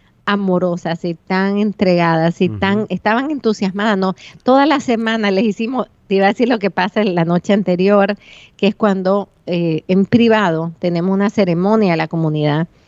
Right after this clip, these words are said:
Speaker 1: donde ellas tienen que profesar la fe, su fidelidad a la fe. Hay una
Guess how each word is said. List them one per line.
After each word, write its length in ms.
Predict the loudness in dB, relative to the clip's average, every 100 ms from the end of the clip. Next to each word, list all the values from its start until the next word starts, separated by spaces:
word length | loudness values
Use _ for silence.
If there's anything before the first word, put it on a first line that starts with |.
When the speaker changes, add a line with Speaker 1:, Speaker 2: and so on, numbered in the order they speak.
| _ _ _ -20 -20 -6
Speaker 1:
donde 600 | 2 4 4 2 2 2
ellas 300 | 4 4 4 -2 -12 -4
tienen 320 | 0 0 -2
que 120 | -4
profesar 520 | -2 -2 -2 -2 -2
la 140 | -2 -4
fe, 300 | -4 -6 -8 _ _ _ _ _ _ _
su 180 | 2 4
fidelidad 480 | 4 4 4 2 2
a 40 |
la 120 | 0
fe. 320 | 0 0 0 0
Hay 160 | -4
una 400 | -2 -2 -2 -4